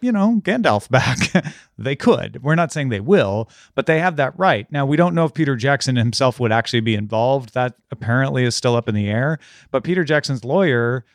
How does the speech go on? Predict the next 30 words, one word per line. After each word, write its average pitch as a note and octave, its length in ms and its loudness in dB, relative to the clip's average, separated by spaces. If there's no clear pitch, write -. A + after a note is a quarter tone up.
said B2+ 560 -2
that, A#2 320 -2
yeah, C3 320 0
making C3+ 320 -2
things C#3+ 260 2
into D3 140 0
franchises C3 720 0
is A#2+ 160 -2
the B2+ 80 -4
big C3+ 180 0
deal D3+ 260 2
these A#2 200 -2
days, A2 240 0
guys. A2 500 -2
Look B2 160 -8
at C#3 80 -6
Marvel, C3 480 0
look A2+ 140 0
at B2 80 -6
Star C#3 300 -2
Wars. G#2 380 -4
Like, G#2+ 180 -4
everybody B2 360 0
wants B2+ 240 -2
to C3+ 80 -4
make B2 220 -2
a A2+ 60 -2
whole A#2+ 240 -2
big A#2 220 -4
universe A#2+ 800 0